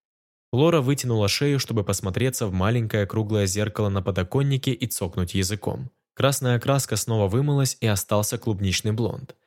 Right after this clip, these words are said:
Еще чуть-чуть, и вернется блонд обычный, ее родная платина. Ни один цвет категорически не держался на волосах Лоры, будто ее тело упорно продолжало отторгать все человеческое.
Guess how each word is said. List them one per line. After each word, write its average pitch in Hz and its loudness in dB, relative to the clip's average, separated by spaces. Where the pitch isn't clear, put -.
Еще 147 2
чуть-чуть, 175 0
и 120 2
вернется 113 2
блонд 110 0
обычный, - -2
ее 110 2
родная 95 2
платина. - -2
Ни 101 0
один 113 2
цвет 151 -2
категорически 117 0
не 127 4
держался 104 2
на 110 2
волосах 95 0
Лоры, 117 0
будто 143 2
ее 147 4
тело 165 2
упорно 156 2
продолжало 117 2
отторгать 101 0
все - -2
человеческое. 104 -2